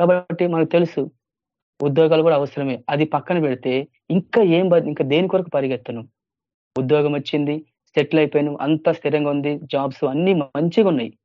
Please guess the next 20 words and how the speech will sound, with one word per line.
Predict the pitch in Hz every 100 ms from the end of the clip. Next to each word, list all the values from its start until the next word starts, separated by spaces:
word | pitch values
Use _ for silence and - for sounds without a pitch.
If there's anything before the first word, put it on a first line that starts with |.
| _
దేవుడు | 139 151 151
సమస్తం | - 147 180 - 214 185
మనకి | 151
ఇచ్చిండు. | 131 143 117 - _ _ _ 143
అన్ని | 165 190 190
రకాలుగా | 160 170 175 180 180 -
దేవుడు | 151 147
సాయం | 147 135 127
చేసిండు. | 127 117 117 123 - _ _ _ _ _
సాయం | 156 165
చేయకముందు | 180 180 175 165 165
పరిగెత్తెను, | 156 151 156 156 135
పరిగెత్తెను, | 139 151 147 139
కానీ | 139 139
దేవుడు | 123 147 147
సమకూర్చి | - 143 160 165 196 - _ _ - 135 - _ _ _ _ -
సమస్తాన్ని | 139 175 - - 196
ఆయన | 160
అనుగ్రహించిండు. | 135 135 131 120 117 120 _ _ -
తర్వాత | 127 131 131